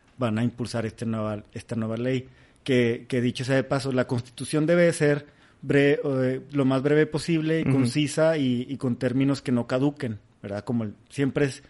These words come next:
Speaker 1: el derecho a la vida, siempre es el derecho a la educación, al, al tener techo, a, este, tener un negocio y, y tener dinero y poder acceder a la propiedad privada y todo
Speaker 2: Ujú.
Speaker 1: eso, ¿no?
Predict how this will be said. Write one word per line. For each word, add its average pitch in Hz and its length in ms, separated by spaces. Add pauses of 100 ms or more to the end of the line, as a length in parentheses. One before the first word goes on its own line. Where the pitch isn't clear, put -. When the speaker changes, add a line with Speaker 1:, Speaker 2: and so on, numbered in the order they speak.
(340)
Speaker 1:
el 127 120
derecho 139 280
a 151 40
la 135 80
vida, 151 340
siempre 123 340
es 120 60
el 123 80
derecho 117 300
a - 20
la 139 60
educación, 147 640
al, 107 200
al 104 200
tener 110 260
techo, 143 640 (420)
a, 107 540
este, 104 500
tener 120 320
un 127 80
negocio 135 680
y, 107 300
y 110 160
tener 110 520
dinero 120 420
y 123 40
poder 110 400
acceder 110 440
a 110 120
la 101 200
propiedad 101 480
privada 127 600
y 120 40
todo 135 180
Speaker 2:
Ujú. 123 100
Speaker 1:
eso, 107 220
¿no? 135 160